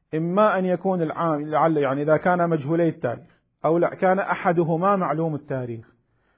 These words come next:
كان يكون العام هو المعلوم التاريخ والخاص غير معلوم التاريخ. فبالنتيجة <clears throat> أنه على أي حال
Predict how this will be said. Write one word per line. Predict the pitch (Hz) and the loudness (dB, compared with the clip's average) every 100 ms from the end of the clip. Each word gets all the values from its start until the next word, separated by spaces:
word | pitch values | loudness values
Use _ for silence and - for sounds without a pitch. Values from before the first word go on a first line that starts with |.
| _ | _
كان | 185 170 | -4 -2
يكون | 165 170 165 | -2 -2 -2
العام | 139 196 202 | 2 2 4
هو | 175 | 2
المعلوم | 165 147 156 151 | 0 -2 -2 -4
التاريخ | 147 143 143 165 170 - _ _ _ _ _ _ - | -2 0 0 -2 -6 -14 _ _ _ _ _ _ -2
والخاص | 139 139 170 156 | -2 4 4 4
غير | 147 143 | 2 0
معلوم | 139 127 123 | 0 0 -2
التاريخ. | 120 - 120 117 117 - _ _ _ _ _ _ _ _ _ _ _ | -8 -8 -6 -8 -12 -16 _ _ _ _ _ _ _ _ _ _ _
فبالنتيجة | 208 247 277 277 262 254 233 202 185 156 - - 160 - - - | 4 4 6 4 4 2 2 2 2 0 -4 -2 -2 -2 -2 0
<clears throat> | - 92 - _ _ _ - | -2 -4 -10 _ _ _ -6
أنه | 156 160 160 190 247 254 - _ _ _ _ _ _ _ _ _ _ _ _ | -4 0 0 2 2 0 -6 _ _ _ _ _ _ _ _ _ _ _ _
على | 175 165 175 | 4 4 6
أي | 220 226 185 | 6 4 4
حال | 160 170 160 196 226 | 0 2 4 4 0